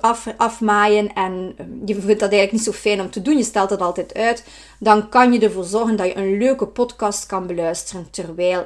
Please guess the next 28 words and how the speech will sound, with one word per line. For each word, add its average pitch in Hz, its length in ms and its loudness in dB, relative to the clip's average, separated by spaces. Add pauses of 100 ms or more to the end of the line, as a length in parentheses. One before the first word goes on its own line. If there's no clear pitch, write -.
je 175 100 -6
het - 180 -12
gras 180 200 -8
afrijdt. 170 440 -8
En 226 180 -2
zo 285 260 0
ben 226 200 0
je 220 80 -2
echt - 240 -6
wel 240 140 0
gemotiveerd 202 640 -4
om 185 220 -12
toch 214 300 -2 (280)
naar 190 520 -2
dat, 175 340 -8
ehm, 170 320 -16 (300)
naar 214 240 0
die 208 80 0
saaie 185 400 0
taak - 280 -6
te - 120 -10
grijpen, 180 340 -8
om 190 80 -4
daar 170 140 -8
toch - 180 -14
mee 185 120 -8
te - 80 -16
starten. - 500 -12